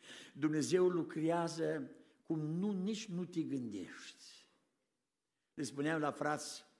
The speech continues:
când a, a luat botezul fata mea în optzeci și trei, nu în optzeci și trei, în, uh,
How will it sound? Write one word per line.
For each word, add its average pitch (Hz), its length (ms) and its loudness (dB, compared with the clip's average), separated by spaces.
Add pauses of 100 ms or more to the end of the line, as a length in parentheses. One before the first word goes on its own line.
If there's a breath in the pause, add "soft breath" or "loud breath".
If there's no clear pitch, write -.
(1160 soft breath)
când 151 220 4
a, 139 380 0
a 135 80 -2
luat 151 220 4
botezul 135 880 0 (140)
fata 127 340 -2
mea 110 400 -4
în 117 100 -8
optzeci 117 340 -6
și 127 280 -14 (720)
trei, 123 480 -10 (640)
nu 139 140 2
în 127 120 4
optzeci 117 260 0
și - 80 -10
trei, 117 320 -6
în, 127 180 -4
uh, 127 220 -6